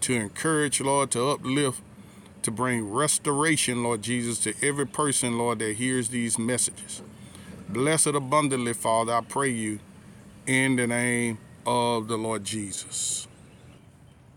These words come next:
Well, brothers and sisters, probably about a couple of weeks ago,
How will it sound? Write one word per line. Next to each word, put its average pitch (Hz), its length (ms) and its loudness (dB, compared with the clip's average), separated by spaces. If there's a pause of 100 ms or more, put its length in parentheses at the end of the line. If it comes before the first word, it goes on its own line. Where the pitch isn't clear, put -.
(1900)
Well, 151 200 4
brothers 147 340 2
and 139 100 0
sisters, 147 600 0 (1900)
probably 196 220 4
about 117 240 4
a 98 80 0
couple - 400 -2
of 117 80 0
weeks 117 320 0
ago, 107 340 -2